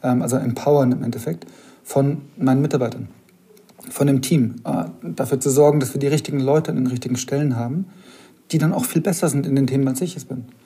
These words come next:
Ähm, also das, insofern ist es eine sehr, sehr andere Rolle, die ich jetzt hab als vorher.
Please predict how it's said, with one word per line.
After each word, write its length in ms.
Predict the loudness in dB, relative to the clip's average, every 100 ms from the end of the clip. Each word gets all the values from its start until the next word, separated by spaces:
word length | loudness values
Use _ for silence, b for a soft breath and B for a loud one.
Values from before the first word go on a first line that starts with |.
| B B B B
Ähm, 280 | -6 -4 -4
also 200 | 0 2
das, 180 | 2 4
insofern 360 | 4 6 4 B B B
ist 100 | -2
es 80 | 4
eine 140 | 4
sehr, 200 | 6 4
sehr 140 | 4 2
andere 240 | 4 6
Rolle, 220 | 6 4
die 100 | 2
ich 140 | -2 -2
jetzt 240 | -4 -2
hab 180 | -4 -4
als 300 | -8 -8 -6
vorher. 360 | -2 -2 0